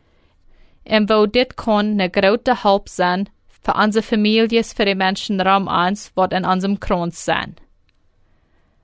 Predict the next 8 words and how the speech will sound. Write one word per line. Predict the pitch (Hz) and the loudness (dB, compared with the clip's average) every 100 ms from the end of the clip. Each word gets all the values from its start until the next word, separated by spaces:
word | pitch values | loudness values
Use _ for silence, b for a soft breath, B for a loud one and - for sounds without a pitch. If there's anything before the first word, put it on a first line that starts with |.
| _ _ | _ _
So, | - 247 | -2 0
dankschön | 233 302 349 - 226 240 | 2 0 0 0 2 0
für | - 202 | -2 -2
von | 220 202 | 0 2
den | 190 180 | 2 2
Anschalten | 196 202 - 220 247 311 | -2 -2 2 2 2 -2
en | - 196 | -2 -2
Harchen, | 185 196 190 - 320 | 0 0 0 -2 -6